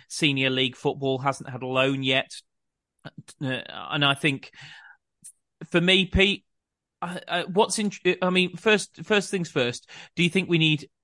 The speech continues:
anything in terms of first team options? Because he seems to have done a lot of work with Furlong this, um, uh, uh, this, uh, this summer. Furlong seems to be much more tucked in than, than before. He, uh, he played a great ball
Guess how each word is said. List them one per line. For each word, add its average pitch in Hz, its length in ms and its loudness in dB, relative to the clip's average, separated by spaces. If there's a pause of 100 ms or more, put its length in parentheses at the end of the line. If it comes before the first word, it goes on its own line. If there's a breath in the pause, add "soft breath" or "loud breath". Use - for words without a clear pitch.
anything 160 340 0
in 143 100 0
terms 143 260 -2
of 135 80 -4
first 151 420 0
team 143 240 0
options? 113 440 -6
Because 143 220 -8
he 156 80 -2
seems 247 300 -4
to 269 80 -6
have 214 80 -10
done 214 140 -2
a 190 40 -2
lot 180 320 -2
of 156 100 -8
work 180 440 2
with 131 160 -2
Furlong 151 500 2
this, - 320 -8
um, 123 340 -2 (400 loud breath)
uh, - 120 -8 (260)
uh, 156 140 -2
this, 147 460 -2
uh, 151 80 -2
this 139 200 -2
summer. 127 420 0 (260)
Furlong 190 420 2
seems 175 280 -2
to - 60 -18
be 165 80 -2
much 170 400 -2
more 208 220 2
tucked - 380 -2
in 165 160 2
than, 143 260 0 (260 loud breath)
than 151 140 2
before. 151 400 4
He, 151 220 2
uh, 160 240 0
he 165 120 -2
played 165 480 2
a 156 60 -2
great 196 540 2
ball 147 440 2